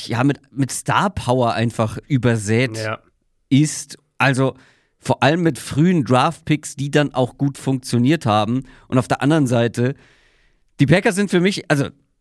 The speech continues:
Speaker 1: kommen wir gleich noch vielleicht, äh, kurz dazu, zu dem Ausblick der Packers. Ähm, will ich jetzt noch nicht viel vorweggreifen, aber du hast so richtig gemerkt, so, da fehlt halt irgendwie so die Star Power. Aber was
Speaker 2: Ja.
Speaker 1: mich an diesem
Speaker 2: Auf
Speaker 1: Spiel
Speaker 2: beiden
Speaker 1: eigentlich
Speaker 2: Seiten, also auf beiden Seiten, ehrlicherweise.
Speaker 1: Ja, ja, genau.
Speaker 2: Weil, weil die Eagles auch, ähm, auch hier krasser Kontrast,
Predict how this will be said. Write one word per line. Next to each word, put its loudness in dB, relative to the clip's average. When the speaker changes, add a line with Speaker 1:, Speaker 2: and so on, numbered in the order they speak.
Speaker 1:
kommen 2
wir 2
gleich 2
noch 0
vielleicht, -2
äh, 0
kurz 0
dazu, -2
zu -8
dem 2
Ausblick -2
der 0
Packers. -2
Ähm, 2
will 2
ich 0
jetzt 0
noch 2
nicht 0
viel 0
vorweggreifen, -2
aber 0
du 2
hast -2
so -4
richtig -8
gemerkt, 2
so, -4
da 0
fehlt 0
halt -2
irgendwie -2
so -2
die -2
Star -2
Power. -2
Aber 2
was 2
Speaker 2:
Ja. 2
Speaker 1:
mich 0
an 0
diesem 0
Speaker 2:
Auf 2
Speaker 1:
Spiel 4
Speaker 2:
beiden 6
Speaker 1:
eigentlich 2
Speaker 2:
Seiten, -14
also 0
auf -6
beiden 2
Seiten, -8
ehrlicherweise. -2
Speaker 1:
Ja, 2
ja, 0
genau. -2
Speaker 2:
Weil, -6
weil -8
die -8
Eagles 0
auch, 0
ähm, -2
auch -2
hier 2
krasser -4
Kontrast, -2